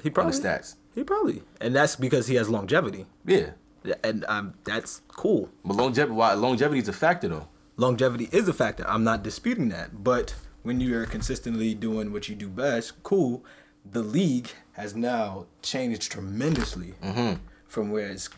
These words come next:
Speaker 1: come
Speaker 2: It
Speaker 1: from.
Speaker 2: used to be, yeah.
Speaker 1: From where it used to be. So, of course, you know, if you can survive, you can survive. I'm not knocking that at all.
Speaker 2: Mm-hmm.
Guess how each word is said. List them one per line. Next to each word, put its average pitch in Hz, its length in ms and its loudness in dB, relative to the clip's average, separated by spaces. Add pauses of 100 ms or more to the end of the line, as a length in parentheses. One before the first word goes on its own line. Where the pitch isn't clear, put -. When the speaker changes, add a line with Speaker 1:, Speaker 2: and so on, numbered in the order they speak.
(120)
Speaker 1:
come 101 160 -8
Speaker 2:
It - 20 -12
Speaker 1:
from. 107 160 0
Speaker 2:
used 120 200 2
to 104 40 -2
be, 95 120 2
yeah. 107 180 4
Speaker 1:
From 123 80 4
where 117 100 4
it 110 100 -2
used 170 200 0
to 95 60 -8
be. 101 200 -6
So, 120 240 -2
of 110 180 0
course, - 320 0
you 143 100 -2
know, 107 320 -2 (320)
if 135 140 0
you 185 80 2
can 143 140 -2
survive, 214 460 2
you 226 40 4
can 220 120 0
survive. 269 400 0
I'm 135 180 0
not 101 400 2
knocking 147 320 2
that 113 140 -2
at 101 80 -4
all. 151 360 2
Speaker 2:
Mm-hmm. 104 360 0